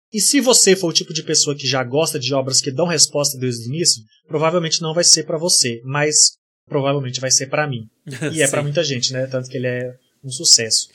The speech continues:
Speaker 1: E o trailer foi muito bom, na
Speaker 2: O
Speaker 1: moral,
Speaker 2: trailer é
Speaker 1: tá
Speaker 2: bom, o
Speaker 1: muito
Speaker 2: trailer é
Speaker 1: bonito.
Speaker 2: maneiro.
Speaker 1: A trilha e o clima de terror vendeu muito bem o que pode ser essa história.
Speaker 2: E eu vou até te, é, complementar o que você tá falando, P H, dizendo o seguinte, a gente vê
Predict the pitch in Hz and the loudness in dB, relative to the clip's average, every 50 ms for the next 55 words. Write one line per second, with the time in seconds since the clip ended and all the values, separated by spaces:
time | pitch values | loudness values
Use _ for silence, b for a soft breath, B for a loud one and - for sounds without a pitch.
0 | B B B 165 208 220 214 - 139 151 180 202 196 - 214 180 151 160 185 - | B B B 4 4 4 4 4 2 4 4 2 2 2 0 0 0 -2 -4 -4
1 | 285 247 220 180 139 123 120 117 120 143 175 - 143 143 143 143 135 127 - 143 | -4 -2 -2 -2 -2 -2 -4 -6 -6 -4 -2 0 2 4 4 4 2 0 -4 -4
2 | 143 147 156 190 - 151 135 139 139 127 120 143 143 123 117 113 - - _ _ | -6 -6 -6 -4 -2 -2 0 0 0 0 0 0 -2 -2 -4 -6 -8 -10 _ _
3 | b b b b _ 139 131 131 - - - 165 202 226 233 214 196 185 170 170 | b b b b _ -4 -4 -4 -4 -2 0 2 2 6 6 8 8 8 6 4
4 | - 170 160 160 160 147 147 147 151 131 107 117 127 143 165 151 143 135 151 147 | 2 -4 -6 -4 -4 -6 -4 -2 -2 -2 -2 -2 -2 -2 -2 -2 -4 -6 -6 -4
5 | 143 143 151 165 175 185 - _ _ - 151 151 151 147 _ 143 147 139 151 185 | -4 -4 -4 -4 -6 -8 -14 _ _ -12 -12 -12 -12 -16 _ -10 -8 -6 -6 -6
6 | 190 254 196 143 147 147 151 147 - - - 165 160 160 - 170 156 139 - 208 | -6 -8 -6 -6 -6 -6 -6 -8 -12 -10 -10 -8 -6 -4 -4 -4 -4 -6 -6 -8
7 | 214 226 - - - 226 240 247 247 240 262 247 254 262 254 285 285 - - - | -10 -14 -16 -14 -8 -4 -4 -2 -2 -2 -2 -2 -2 -4 -4 -4 -6 -8 -10 -6
8 | - 208 208 208 208 196 185 160 151 147 - - 170 156 - 185 196 196 190 156 | -2 0 0 2 2 2 2 2 0 -2 -2 -6 -6 -2 0 0 0 0 -2 -4
9 | 135 - 170 208 220 - - 196 - - - 165 147 160 185 214 - 208 160 147 | -2 -2 -4 -4 -4 -4 -6 -6 -6 -4 -2 -2 -2 -2 -4 -4 -4 -2 -2 0
10 | 143 135 131 127 - - - - 160 139 165 180 165 202 202 214 220 - - 240 | 0 -2 -2 -2 -6 -8 -14 -16 -10 -8 -6 -2 0 0 0 0 -2 -2 -2 -4
11 | 180 147 160 190 226 226 - - 147 123 117 123 _ _ _ _ _ - 160 156 | -4 -6 -6 -6 -6 -6 -6 -6 -6 -8 -8 -10 _ _ _ _ _ -6 -4 -4
12 | 190 233 226 - 220 277 | -4 -4 -4 -4 -4 -4